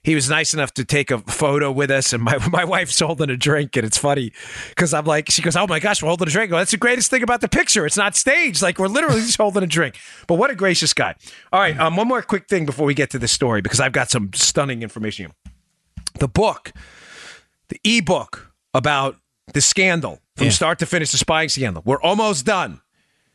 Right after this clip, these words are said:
Speaker 1: I will get it out as soon as we can. Me and my co-author, Matt Palumbo, are working on this, feverishly researching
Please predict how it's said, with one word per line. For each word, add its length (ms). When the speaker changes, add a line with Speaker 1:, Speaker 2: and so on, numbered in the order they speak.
Speaker 1:
I 160
will 180
get 260
it 120
out 380
as 180
soon 320
as 160
we 140
can. 380
Me 280
and 100
my 140
co-author, 500
Matt 260
Palumbo, 540
are 80
working 420
on 200
this, 180
feverishly 640
researching 680